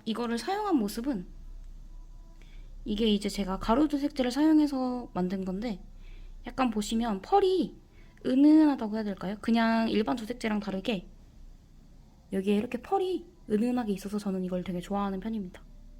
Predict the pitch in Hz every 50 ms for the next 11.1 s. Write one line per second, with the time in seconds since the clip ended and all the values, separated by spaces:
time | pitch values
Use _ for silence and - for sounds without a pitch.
0 | - - - - - - - - - - - - - - - - - - - -
1 | - - - 208 202 202 202 196 202 - - - 254 254 294 285 277 247 247 302
2 | - - 285 277 - 240 233 233 247 370 330 - 220 196 196 196 196 196 208 -
3 | - 208 208 226 226 214 214 262 269 277 240 233 240 208 185 185 190 185 185 262
4 | 277 294 269 202 175 175 - - - - - - - - - - - - - -
5 | - - - - - - - - 226 233 233 320 339 381 370 - 214 208 208 220
6 | 226 - - - 226 220 214 214 208 208 208 214 208 202 202 202 202 202 208 -
7 | - - - - - - - - - - - - 208 - - - 220 - - -
8 | 302 294 285 285 - - 233 214 - - 220 208 202 196 196 196 190 202 - 196
9 | 190 190 185 190 190 185 190 196 208 233 220 214 - - 359 349 330 320 320 320
10 | - 208 - 202 196 196 208 226 262 254 247 247 254 269 277 262 254 226 233 254
11 | 214